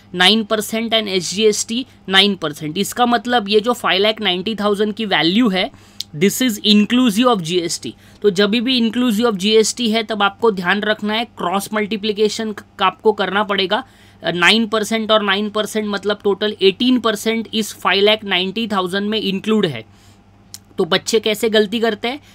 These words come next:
फ़ाइव लाख नाइंटी थाउजेंड का डायरेक्ट एटीन परसेंट ढूंढते हैं और माइनस करते हैं, ऐसा नहीं करना है। तो वैसे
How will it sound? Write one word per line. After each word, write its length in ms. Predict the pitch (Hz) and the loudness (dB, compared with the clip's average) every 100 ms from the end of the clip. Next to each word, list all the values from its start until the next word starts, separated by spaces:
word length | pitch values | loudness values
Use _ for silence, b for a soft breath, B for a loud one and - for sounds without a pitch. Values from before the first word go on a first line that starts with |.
| - - | -10 0
फ़ाइव 220 | 185 202 | 2 4
लाख 200 | 226 226 | 2 2
नाइंटी 360 | 214 202 202 226 | 0 0 -2 -2
थाउजेंड 380 | 214 202 226 226 | 0 0 -2 0
का 80 | |
डायरेक्ट 340 | 220 190 208 208 | 2 2 2 2
एटीन 260 | 196 233 | 0 -2
परसेंट 360 | 220 214 233 226 | -2 -4 -4 -2
ढूंढते 240 | 220 214 | -2 0
हैं 80 | 226 | 0
और 60 | 214 | 0
माइनस 340 | 180 196 202 | 0 -2 -4
करते 260 | - 170 160 | -4 -6 -4
हैं, 100 | 160 | -6
ऐसा 180 | 175 220 | -4 -4
नहीं 220 | 202 226 | -2 0
करना 280 | 220 190 185 | 0 -2 -4
है। 120 | 262 B B B - - | -6 B B B -12 2
तो 340 | 208 214 208 180 | 6 6 6 2
वैसे 760 | 180 196 - - 247 247 247 | -2 -2 -4 -4 -2 0 -2